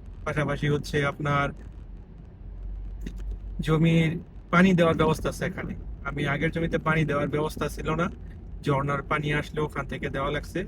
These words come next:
খুব ঝামেলা হইতো, ঝর্ণার পানি দূর থেকে নিয়ে আসতাম। তো এখানে পানির ব্যবস্থা আছে জমির দুই সাইডেই,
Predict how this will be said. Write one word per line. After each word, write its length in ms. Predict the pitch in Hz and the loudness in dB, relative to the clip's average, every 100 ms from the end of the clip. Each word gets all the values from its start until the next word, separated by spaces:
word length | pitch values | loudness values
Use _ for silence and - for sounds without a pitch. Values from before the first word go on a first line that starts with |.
| - | -4
খুব 140 | 151 | -6
ঝামেলা 400 | 135 127 127 131 | -4 -4 -4 -2
হইতো, 320 | 131 - 185 - - - - - - - | -4 -4 -6 -6 -12 -14 -14 -14 -14 -4
ঝর্ণার 340 | 139 131 135 | 0 0 -2
পানি 280 | 123 139 139 | -2 -2 -2
দূর 180 | 135 147 | -4 -4
থেকে 260 | - 147 131 | -4 -4 -4
নিয়ে 200 | 127 147 | -2 0
আসতাম। 440 | 151 - 147 170 - - - - - | 0 -2 -4 -4 -8 -10 -10 -10 -2
তো 60 | |
এখানে 460 | 139 147 151 151 185 | 0 0 0 0 0
পানির 340 | 180 175 175 147 | 4 4 6 2
ব্যবস্থা 380 | 143 131 - | 0 -4 -4
আছে 220 | 135 - 170 | -4 -2 -2
জমির 360 | 143 143 143 | 0 0 0
দুই 200 | - 151 | 0 -2
সাইডেই, 400 | - 139 147 208 | 0 -2 0 0